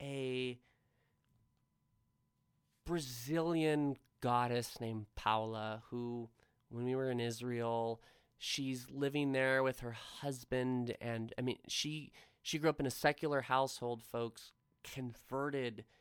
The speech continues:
And converting to Ju-, Judaism is not like becoming a fan of, uh, Insane Clown Posse. Like, it takes time. <laughs> You gotta learn.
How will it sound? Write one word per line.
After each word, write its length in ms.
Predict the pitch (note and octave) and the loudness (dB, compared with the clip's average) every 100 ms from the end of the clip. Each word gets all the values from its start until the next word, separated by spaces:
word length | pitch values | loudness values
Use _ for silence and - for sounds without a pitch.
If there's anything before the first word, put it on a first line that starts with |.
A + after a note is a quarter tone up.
| _ _ _ _ _ _ _ _ _ _ _ _ - | _ _ _ _ _ _ _ _ _ _ _ _ -2
And 260 | F3+ E3+ | 2 2
converting 560 | - E3 D#3+ F#3+ C4 D4+ | 2 0 4 4 4 4
to 80 | E3 | 2
Ju-, 380 | A#2+ D3+ C#3+ B2 | 2 2 2 -2
Judaism 720 | - F3+ F3 A#2+ A#2 A#2 - _ _ _ - | 2 2 4 0 0 -2 -4 _ _ _ -8
is 400 | E3 E3 D3+ B2+ | 2 2 2 2
not 600 | C#3 C#3 D3 D#3 F3+ F#3+ _ _ | 2 4 6 8 6 4 _ _
like 540 | B2+ D3+ D3 C#3+ C#3 C#3 - | 2 8 8 8 4 0 -6
becoming 400 | C3+ D3+ C#3+ B2+ | -4 2 2 2
a 40 | |
fan 340 | - C3 B2+ C3 | 0 0 2 2
of, 340 | A#2 A2+ G#2+ | 0 -2 -6
uh, 340 | A2+ B2 A#2+ B2 - | -8 -6 -8 -10 -6
Insane 440 | B2+ B2 - A#2+ A#2 | -2 -2 2 0 0
Clown 320 | A2+ A#2 B2 | 0 0 0
Posse. 440 | - - - - - | -2 -6 -6 -12 -8
Like, 260 | G#2+ - - - _ - | -8 -8 -14 -20 _ 6
it 240 | E3 E3+ | 6 6
takes 360 | - C#3 A#2+ - | 6 4 4 0
time. 880 | - A#2 A2+ B2+ B2+ A#2+ A2+ G#2 - | -6 -2 2 4 4 2 0 -2 -6
<laughs> 40 | - - - - _ | -8 -14 -16 -20 _
You 200 | A#2+ D3+ | 0 2
gotta 320 | D#3 D3+ C#3 C3 | 6 8 8 4
learn. 800 | A#2+ A#2 B2 C3 B2+ A#2+ G#2+ | 0 0 2 4 4 2 0